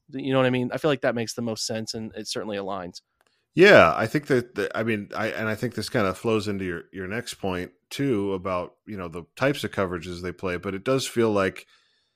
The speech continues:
Speaker 2: all, you know, this stuff is just in the neighborhood of, like, doing the s-, the simple stuff. You know what I mean? Like,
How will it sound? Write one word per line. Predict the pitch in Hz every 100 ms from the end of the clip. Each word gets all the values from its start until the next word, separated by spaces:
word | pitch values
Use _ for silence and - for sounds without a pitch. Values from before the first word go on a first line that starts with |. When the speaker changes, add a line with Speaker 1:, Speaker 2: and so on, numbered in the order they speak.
| _ _ _ _
Speaker 2:
all, | 110 127 135 -
you | 139
know, | 117 90 87 -
this | 113 135 -
stuff | - 117 110
is | 104 98
just | - 110
in | 110
the | 101
neighborhood | 98 101 98 98 90
of, | 85
like, | 87 82 - _ _ _ _ _ _ _ _ _
doing | - 104 92
the |
s-, | 85 - - - _
the | 87 90
simple | - 92 78
stuff. | - 65 - -
You | -
know | 104
what | 95
I | 90
mean? | 87 87
Like, | 85 87 85 -